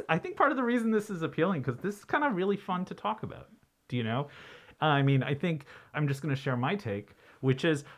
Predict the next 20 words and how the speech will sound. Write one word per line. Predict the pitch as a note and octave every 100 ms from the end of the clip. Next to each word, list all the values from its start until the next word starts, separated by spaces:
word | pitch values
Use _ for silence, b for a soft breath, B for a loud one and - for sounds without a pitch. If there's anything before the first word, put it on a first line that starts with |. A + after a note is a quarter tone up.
| B E3+
I |
think | D#3 B3+ A#3
part | G3+ G3+
of | F#3+
the |
reason | F3 E3+ D#3+
it | D3
was | C#3
taken | - C#3+ C3+
seriously | A2 D#3+ F3 C3+ - A2
now | G#2 C#3 B2+
is | G2+ -
I |
think | A#2 E3 F3+
we've | D3+
spent | - C#3 C3
a | A#2
year | G2 A2 G#2+ C3
in | C3+
pandemic, | C3+ C3 G#2+ D#2 D#2 -